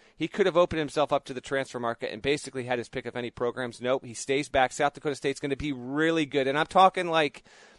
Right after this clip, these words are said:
given that they've got, uh, Jenkins Junior, the, the freshman, to be sophomore, I think that team has a, has the possibility to be good enough where they're fighting for the eight nine line in the tournament.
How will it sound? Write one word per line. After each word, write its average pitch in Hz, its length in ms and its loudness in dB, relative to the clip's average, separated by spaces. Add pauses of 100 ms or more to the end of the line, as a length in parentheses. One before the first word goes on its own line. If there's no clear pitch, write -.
(420)
given 190 400 4
that 175 100 0
they've 160 140 2
got, 147 320 6
uh, 135 200 6
Jenkins 151 380 -2
Junior, 156 240 0
the, 127 160 0
the 120 120 -8
freshman, 147 380 0
to 139 60 -4
be 131 100 -4
sophomore, 160 680 4 (540)
I 180 200 4
think 202 240 -4
that 170 200 6
team 175 220 -2
has 156 200 0
a, 139 140 0
has 139 200 0
the 135 100 -2
possibility 151 680 4
to 131 80 -4
be 127 120 -4
good 135 240 0
enough 156 260 -2
where 139 120 0
they're 135 120 0
fighting 131 300 2
for 127 100 -10
the 123 140 -4
eight 135 140 0
nine 127 300 0
line 147 280 0
in 127 140 -4
the 123 40 -2
tournament. 151 480 -4